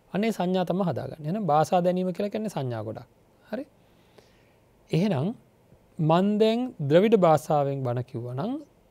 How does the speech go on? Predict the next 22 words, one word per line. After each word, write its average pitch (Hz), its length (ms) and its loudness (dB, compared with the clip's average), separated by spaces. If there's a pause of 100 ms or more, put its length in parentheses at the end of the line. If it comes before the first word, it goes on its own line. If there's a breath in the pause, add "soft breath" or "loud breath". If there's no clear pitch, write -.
(180)
කට්ටියට 139 460 -4
තේරෙන්නේ 131 580 -2
නෑ. 202 100 -4
ක-, - 220 -12
තේරෙන 139 340 0
කට්ටියක් 123 440 -6
ඉන්නවා. 123 220 -6
එයා 180 320 4
කියනවා 127 440 -4 (540 soft breath)
"මගේ 147 400 -2
ද්‍රවිඩ 135 360 -4
භාෂාව 127 580 -8
පිළිබඳ 123 420 -8
දැනුම" 170 360 -2 (220)
කියලා. 123 280 -20 (640 soft breath)
ඒ 196 80 6
සංඥා 220 400 0
ගොඩට 190 260 0
කියනවා 131 320 -4
"මගේ 147 420 -2
දැනුම" 127 300 -4 (220)
කියලා. - 360 -20